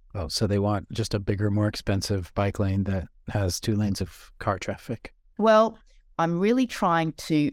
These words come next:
Speaker 2: refocus the discussion because there is enough room on Stanley Park Drive for a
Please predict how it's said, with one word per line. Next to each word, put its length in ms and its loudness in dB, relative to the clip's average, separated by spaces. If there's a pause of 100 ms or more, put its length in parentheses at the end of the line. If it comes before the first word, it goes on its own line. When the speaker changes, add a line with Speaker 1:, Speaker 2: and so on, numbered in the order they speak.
Speaker 2:
refocus 1300 0
the 100 0
discussion 800 -2 (520)
because 500 0
there 240 2
is 180 2
enough 320 2
room 240 2
on 140 0
Stanley 400 -2
Park 360 -4
Drive 460 0
for 460 -2 (280)
a 300 0